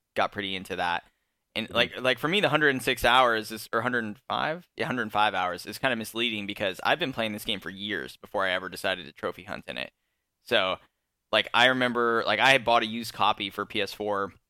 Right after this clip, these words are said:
Speaker 1: pretty shortly after I even got my original P S four, and, yeah, just played through the campaign a couple times with friends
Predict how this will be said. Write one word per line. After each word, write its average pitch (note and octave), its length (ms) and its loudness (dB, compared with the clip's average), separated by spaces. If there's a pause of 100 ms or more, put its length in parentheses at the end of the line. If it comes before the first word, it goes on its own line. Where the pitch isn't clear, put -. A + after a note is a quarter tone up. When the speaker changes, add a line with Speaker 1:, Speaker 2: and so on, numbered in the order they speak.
(520)
Speaker 1:
pretty C3+ 160 0
shortly A2+ 340 0
after G#2 260 2
I G2+ 60 0
even F#2+ 220 -6
got F#2 240 0
my F#2 180 -4
original F2+ 360 -8
P F#2+ 120 -8
S F2 120 -10
four, E2+ 420 -6
and, F2 360 -6 (220)
yeah, G#2 240 0
just G2+ 260 -10
played A2 200 0
through A2 120 -6
the F2+ 60 -10
campaign A#2+ 400 -2
a A2+ 60 -2
couple A2+ 240 -2
times G2+ 300 -2
with D#2+ 180 -16
friends B2+ 540 -4